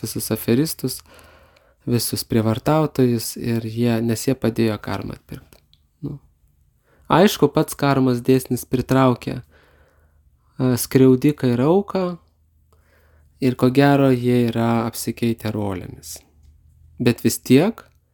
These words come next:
e, palei vedinę literatūrą toks žmogus turi būt baudžiamas, nes tai yra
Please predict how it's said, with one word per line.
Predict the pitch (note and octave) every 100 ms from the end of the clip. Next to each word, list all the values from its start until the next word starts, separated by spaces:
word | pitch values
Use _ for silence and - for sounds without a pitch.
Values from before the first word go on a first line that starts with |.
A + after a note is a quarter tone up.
| _ _ _ _ _ _ _ _ _ _ -
e, | A#2+ A2+ A2
palei | A#2 A2+ A2+ G#2 G2+ A2 _ _ _ _ _ _ _ _ _ - -
vedinę | B2+ A#2 A2+ A2
literatūrą | G#2+ - G#2+ G#2 - D3+ F3+
toks | - A2+ A2
žmogus | A2+ A#2 -
turi | G#2+ A2
būt | G#2+
baudžiamas, | - F#2 F#2+ - - -
nes | A#2+ A2
tai | - A2+
yra | G#2+